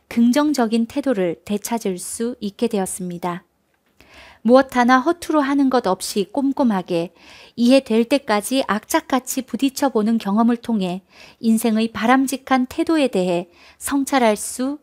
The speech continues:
있었습니다. 점수가 나의 발목을 잡지 않고 어떤 것에 대해서도 컴플렉스를 가지지 않은 채로 '나는 하면 되는 놈이구나' 라는 태도로,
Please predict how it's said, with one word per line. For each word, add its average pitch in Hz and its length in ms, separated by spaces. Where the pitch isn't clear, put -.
있었습니다. 180 880
점수가 269 480
나의 233 320
발목을 233 540
잡지 - 340
않고 190 580
어떤 269 340
것에 311 240
대해서도 214 600
컴플렉스를 240 760
가지지 208 460
않은 240 340
채로 185 420
'나는 240 500
하면 330 440
되는 247 360
놈이구나' 214 760
라는 233 320
태도로, 196 580